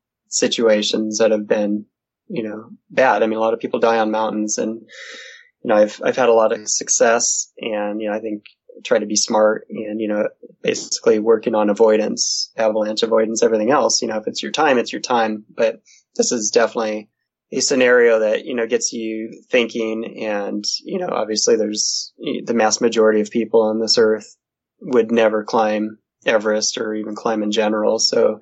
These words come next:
they're not gonna understand. They're just gonna see the,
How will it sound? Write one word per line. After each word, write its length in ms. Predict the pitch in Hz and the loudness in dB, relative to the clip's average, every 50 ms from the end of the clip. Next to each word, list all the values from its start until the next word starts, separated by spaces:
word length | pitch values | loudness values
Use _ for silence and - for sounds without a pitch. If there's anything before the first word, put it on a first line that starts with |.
| - - - - - - _ _ | -12 -20 -20 -20 -20 -20 _ _
they're 120 | 147 139 | 2 4
not 180 | 127 123 117 113 | 4 4 2 0
gonna 140 | 120 120 107 117 | -2 -6 -4 -6
understand. 640 | 113 110 107 104 - - 110 104 101 101 104 107 | -6 -4 -4 -4 0 2 2 2 2 0 0 -2
They're 100 | 110 107 | -2 -2
just 200 | 104 107 - - | -4 -4 -4 -4
gonna 160 | 113 107 107 | -4 -4 -4
see 420 | 104 - - 135 139 - 110 - - | -4 -4 -2 -2 -2 -2 -2 -2 -2
the, 280 | 110 107 104 104 107 | 0 -2 -2 -2 -6